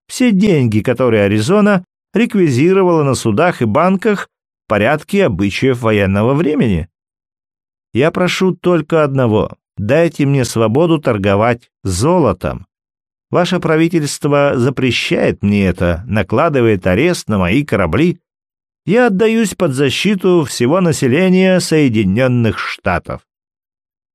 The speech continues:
Громкоговорители были уничтожены полисменами в ту же ночь. Правительство обратилось к благоразумию населения. Пусть верно то, о чем сообщил пресловутый бандит,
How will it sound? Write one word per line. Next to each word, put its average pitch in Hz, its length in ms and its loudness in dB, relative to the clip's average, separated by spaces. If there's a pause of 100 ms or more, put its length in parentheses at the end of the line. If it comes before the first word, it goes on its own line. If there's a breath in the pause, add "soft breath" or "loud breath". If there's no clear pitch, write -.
(120)
Громкоговорители 170 960 2
были 131 260 4
уничтожены 147 760 2
полисменами 143 760 0
в 151 80 -6
ту 104 260 -2
же 101 160 0
ночь. 82 640 -4 (340)
Правительство 196 640 0
обратилось 175 580 0
к 135 80 -6
благоразумию 117 760 2
населения. 90 600 -2 (680)
Пусть 147 280 -2
верно 139 340 0
то, 127 380 0 (400)
о 90 100 -4
чем 143 300 0
сообщил 123 520 0
пресловутый 110 540 -2
бандит, 90 540 0